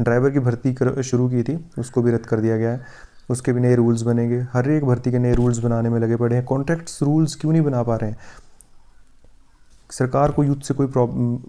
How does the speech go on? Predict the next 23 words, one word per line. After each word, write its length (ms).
यूथ 100
से 140
कोई 120
प्रॉब्लम 360
नहीं, 180
बहुत 200
ज़्यादा 200
प्रॉब्लम 400
है, 80
क्योंकि 360
सरकार 380
यूथ 180
को 200
बिल्कुल 380
ही 80
दबा 240
के 100
रखना 200
चाहती 200
है, 100
क्योंकि 180
यूथ 240
अगर 240